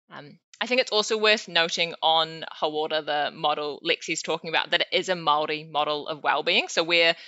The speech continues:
in New Zealand, it's pretty common to kind of use and reference, but also just acknowledging that, um, that Māori people have a lot more knowledge and expertise in that area, and we're just very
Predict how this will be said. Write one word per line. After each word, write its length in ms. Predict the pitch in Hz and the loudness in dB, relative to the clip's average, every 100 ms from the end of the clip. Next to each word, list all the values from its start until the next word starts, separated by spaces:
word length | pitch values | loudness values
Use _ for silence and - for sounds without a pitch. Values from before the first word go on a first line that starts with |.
| - - - - | -20 -20 -16 -8
in 100 | 202 | -2
New 100 | 175 | 0
Zealand, 260 | 170 151 | 2 2
it's 100 | 135 | 0
pretty 200 | - 175 | 0 0
common 380 | 160 - 151 151 | 0 0 0 -2
to 100 | 180 | -6
kind 180 | 180 160 | -8 -8
of 100 | 151 | -8
use 340 | 147 151 151 - | -8 -8 -8 -10
and 200 | 170 151 | -10 -8
reference, 520 | 160 - 143 - - | -8 -6 -8 -8 -4
but 140 | 170 | -2
also 220 | 151 - | -2 -6
just 200 | 147 151 | -10 -8
acknowledging 540 | 160 151 147 151 147 151 | -6 -2 -2 -2 -6 -2
that, 200 | 151 - _ | -4 -4 _
um, 320 | 151 147 143 170 - | -4 -4 -8 -20 -4
that 140 | 175 | -2
Māori 260 | 175 170 170 | 4 4 4
people 320 | 208 175 156 | 0 -2 -2
have 120 | 185 | -2
a 40 | 160 | 0
lot 140 | 156 | 0
more 120 | 160 160 | 0 -4
knowledge 420 | 151 156 180 180 | -2 0 0 -2
and 80 | 160 | -6
expertise 600 | - 156 156 156 156 156 | -6 -6 -4 -4 -4 -2
in 60 | |
that 140 | 151 - | -2 0
area, 300 | 156 156 165 | -2 0 0
and 100 | 226 | 0
we're 100 | 151 | -2
just 160 | 151 - | -6 -6
very 260 | 151 147 | -6 -6